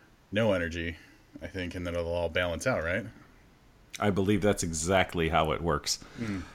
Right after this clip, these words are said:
Speaker 2: Um, for, uh, listeners who may not be familiar with Frank, Frank, I'm gonna do your bio because, man, I went to Amazon to get your bio,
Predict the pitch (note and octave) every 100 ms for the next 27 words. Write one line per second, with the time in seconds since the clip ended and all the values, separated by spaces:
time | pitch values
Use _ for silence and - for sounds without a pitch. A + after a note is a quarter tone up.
0 | - - A#2 G#2+ - C3 B2 A#2 A2+ A#2
1 | C#3+ D3+ C#3 B2 A#2+ G#2+ A2+ D3+ G3+ A#2+
2 | G2 F#2 G2+ F#2+ G2+ F#2+ F#2+ F2+ F2+ F#2
3 | F2+ G#2 G#2 - C#3 B2 C3 D#3 B2 A#2
4 | G#2+ E2+ G2+ G2+ E2+ F2 F#2+ - - -
5 | A#2 G#2 - - B2 C3+ G2+ G#2+ A2 A2+
6 | G2 G2+ G2 D#2+ F2+ G#2+ A#2